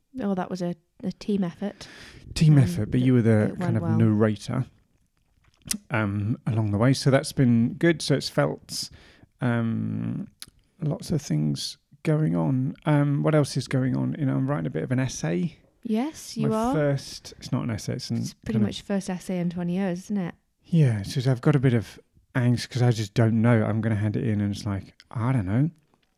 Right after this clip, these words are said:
Speaker 2: Might just get slated 'cause I've just not written properly.
Speaker 1: I'm sure they'll be compassionate in their response either way.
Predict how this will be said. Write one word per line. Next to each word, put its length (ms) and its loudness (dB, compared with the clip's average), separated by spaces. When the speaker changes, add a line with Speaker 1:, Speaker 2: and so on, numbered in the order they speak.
Speaker 2:
Might 240 -4
just 220 -12
get 160 -10
slated 500 -6
'cause 380 -12
I've 200 -12
just 200 -6
not 220 -6
written 320 -4
properly. 560 -10
Speaker 1:
I'm 80 0
sure 220 2
they'll 100 2
be 120 -2
compassionate 640 -6
in 180 -6
their 440 -6
response 800 -8
either 220 -4
way. 380 -6